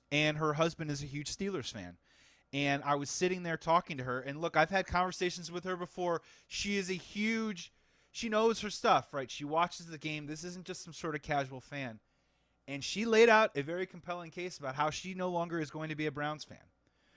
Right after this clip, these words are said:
Um, she is leaving the Browns. And, you know, we hear that as a story, and as a sports cynic, sometimes you say to yourself, "Well, is that really gonna happen, or are they gonna turn the T V on on Sundays?" She's leaving, and she is not coming back.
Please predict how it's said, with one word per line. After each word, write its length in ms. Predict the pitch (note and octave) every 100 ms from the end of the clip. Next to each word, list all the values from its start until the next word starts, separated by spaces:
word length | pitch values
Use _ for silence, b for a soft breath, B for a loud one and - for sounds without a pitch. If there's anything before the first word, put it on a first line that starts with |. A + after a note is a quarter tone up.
| b b
Um, 240 | C3 C3+ C3
she 220 | - D#3+
is 160 | C#3+
leaving 320 | C#3+ E3 E3 E3+
the 80 |
Browns. 480 | D3+ D3+ C3 G2 -
And, 200 | D3 C#3+
you 100 | C#3+
know, 80 | D3
we 120 | C#3+
hear 200 | B2+ F#3
that 160 | G3 F#3
as 140 | F3
a 60 | D3
story, 600 | - - F#3+ D#3+ B2 A2+ b b b
and 140 | - D3
as 140 | C#3+
a 40 | C#3+
sports 320 | - F#3 -
cynic, 300 | - E3+ D3+
sometimes 480 | D#3+ D3+ D#3 D3 C#3+
you 80 |
say 200 | C#3 D3+
to 60 | C3+
yourself, 340 | C3 - - - B B
"Well, 180 | G#3+ A3+
is 120 | F3
that 200 | A3 D#3
really 260 | D#3+ E3 D#3+
gonna 200 | D#3 D3+
happen, 360 | D3 D3 D3+
or 60 | C#3
are 60 |
they 100 | C3+
gonna 160 | D3+ C#3
turn 260 | - D3+ C#3+
the 60 |
T 240 | B2+ C#3+ C3
V 180 | B2
on 200 | A#2+ A#2
on 120 | A2+ G#2+
Sundays?" 540 | B2 A2+ G2+ F2 - _ b b b b b
She's 400 | - F3 A#3 A#3
leaving, 500 | G3 G3 D#3 A#2+ A2+ _ _ _ _ _ -
and 160 | C#3
she 240 | C3 E3+ F3+
is 100 | D#3
not 240 | E3+ F#3
coming 300 | G3 F#3 F3+
back. 380 | D3+ A#2+ F2+